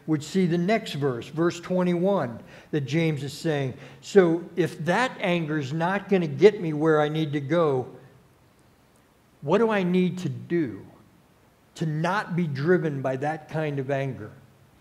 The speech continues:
And James says this, "So get rid of all the filth and the evil in your lives and humbly accept the word God has planted in your hearts,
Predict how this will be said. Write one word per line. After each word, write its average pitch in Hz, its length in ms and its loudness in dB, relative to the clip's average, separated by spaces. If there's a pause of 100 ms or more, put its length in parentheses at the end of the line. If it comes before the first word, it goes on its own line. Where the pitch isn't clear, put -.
(240)
And 160 160 -2
James 180 400 2
says 170 280 0
this, 156 400 -4
"So 190 600 -2 (520)
get 180 220 4
rid 156 680 2 (180)
of 147 180 0
all 190 360 2
the 208 100 0
filth 151 600 -4 (640)
and 151 120 -4
the 165 180 -4
evil 170 420 2 (440)
in 160 140 -2
your 151 120 2
lives 139 680 0
and 151 120 -2
humbly 220 520 2
accept 180 600 0 (260)
the 151 80 -2
word 143 500 0
God 143 180 0
has 139 120 -6
planted 175 520 -4
in 165 140 2
your 143 140 -4
hearts, 131 500 -6